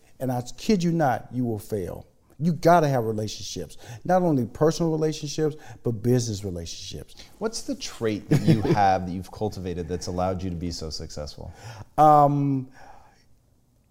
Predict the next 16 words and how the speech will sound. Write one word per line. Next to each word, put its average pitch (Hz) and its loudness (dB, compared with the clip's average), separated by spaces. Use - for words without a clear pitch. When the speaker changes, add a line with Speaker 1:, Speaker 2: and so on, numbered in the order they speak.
Speaker 1:
I'm, - 0
I'm 123 4
from 160 -2
the 127 2
inner 135 2
city, 87 -6
man. 87 -10
You 127 0
know, 117 0
um, 104 -6
and 117 -2
I'm 185 6
not. 160 4
Um, 147 2
I, 180 6
I, 139 -2